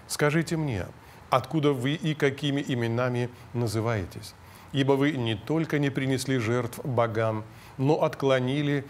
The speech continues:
от этого многих других и разрушили даже храмы богов. Скажите же, какую властью вы делаете так?" Они отвечали ему: "Зачем ты допрашиваешь нас, игумен,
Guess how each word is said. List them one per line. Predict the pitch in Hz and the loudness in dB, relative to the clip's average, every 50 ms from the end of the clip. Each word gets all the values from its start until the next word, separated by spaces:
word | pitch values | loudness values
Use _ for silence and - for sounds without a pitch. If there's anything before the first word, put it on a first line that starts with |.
| - - - - | -14 -20 -6 0
от | - 208 208 185 | 0 0 2 2
этого | 185 175 185 165 175 180 | -2 0 2 2 2 2
многих | 190 151 135 131 151 170 156 151 147 135 139 | 2 2 2 2 2 0 0 0 0 -2 0
других | 123 120 123 120 107 110 107 104 - - - - - - | 0 0 0 0 0 0 0 -2 -2 -6 -16 -20 -12 -4
и | - 147 156 | -2 0 2
разрушили | 170 175 143 135 135 120 123 113 117 117 113 - 123 120 123 123 | 2 2 2 2 2 2 2 2 2 0 0 0 0 0 0 0
даже | 120 110 110 107 107 104 110 | 0 0 0 0 0 -2 -2
храмы | 107 - 127 120 120 117 113 113 | -2 -2 0 0 0 0 0 0
богов. | 101 110 110 107 113 107 90 - - - - - - - - - - - - - - | 0 0 -2 -2 -2 -4 -4 -6 -10 -16 -18 -20 -20 -20 -20 -20 -20 -20 -18 -14 -10
Скажите | - - - 139 117 143 151 143 151 143 | -4 0 2 2 2 2 0 0 0 0
же, | 131 143 | 0 0
какую | 139 143 135 131 127 - 139 139 135 135 127 | 0 2 0 0 0 0 0 2 2 2 2
властью | 120 110 110 120 135 135 131 - - 135 131 131 131 131 - - - - | 2 0 0 0 0 0 -2 -2 0 2 2 2 0 -2 -12 -16 -10 -6
вы | 127 113 127 135 143 | -2 0 2 2 2
делаете | 151 135 107 104 104 113 135 139 139 135 139 135 - 139 | 0 0 0 0 2 2 2 2 0 0 -2 -2 -2 -4
так?" | 135 - 135 117 98 85 - - - - - - - - - - | -4 -2 -4 -4 -4 -4 -8 -14 -18 -20 -20 -20 -20 -10 -2 0
Они | 117 131 147 151 | 2 2 2 2
отвечали | 151 151 170 175 - - 165 131 113 110 | 0 2 0 0 2 2 2 2 2 2
ему: | 113 117 120 104 90 82 - - - - - - - | 2 0 0 -2 -4 -6 -8 -14 -18 -20 -20 -12 -4
"Зачем | 104 110 139 127 - 180 180 170 | 0 2 2 4 4 2 2 2
ты | - 175 | 2 2
допрашиваешь | 147 151 147 151 156 160 160 151 - 156 139 135 131 120 - - | 2 2 2 2 2 2 0 0 0 0 2 2 2 2 0 -2
нас, | 113 107 113 117 120 113 - - - | -2 0 0 0 0 -2 -6 -8 -4
игумен, | 151 147 139 127 131 143 139 113 95 90 92 - | -2 -2 -2 -2 -2 -2 -2 -2 -4 -6 -8 -10